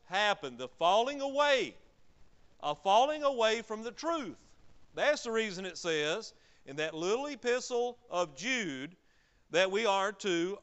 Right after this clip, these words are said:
earnestly contend for the faith as it was once delivered unto the saints.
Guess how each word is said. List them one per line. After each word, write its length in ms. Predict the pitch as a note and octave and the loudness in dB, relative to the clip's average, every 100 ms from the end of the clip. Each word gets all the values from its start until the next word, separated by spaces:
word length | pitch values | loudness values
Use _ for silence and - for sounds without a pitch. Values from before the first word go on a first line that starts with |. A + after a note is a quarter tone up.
| - | -2
earnestly 720 | F#3 A3+ C#4+ - C4+ C#4 C#4+ | 0 0 -2 -6 -6 -6 -6
contend 640 | - E3+ - F3 F#3 G#3+ | -8 -8 -8 -6 -6 -6
for 100 | C4 | -8
the 140 | B3+ B3 | -8 -6
faith 500 | G3+ D#3 C#3+ D3+ D#3+ | -4 -2 -4 -8 -8
as 220 | D#3 E3 | -8 -8
it 140 | F3+ | -8
was 240 | D#3 D3+ C3+ | -6 -6 -6
once 640 | D3+ G#3 D4 D4 - - - _ _ C#3 | -2 4 4 2 -4 -18 -20 _ _ -6
delivered 680 | E3+ F3 G#3+ A#3 A#3+ B3 G#3+ _ _ | -2 2 4 4 4 0 -2 _ _
unto 340 | D#3+ E3+ E3 F#3 | -6 -4 -4 -4
the 120 | F3 | -4
saints. 720 | - G3 D#3+ G#2+ - - - | -2 -2 -2 -8 -20 -20 -20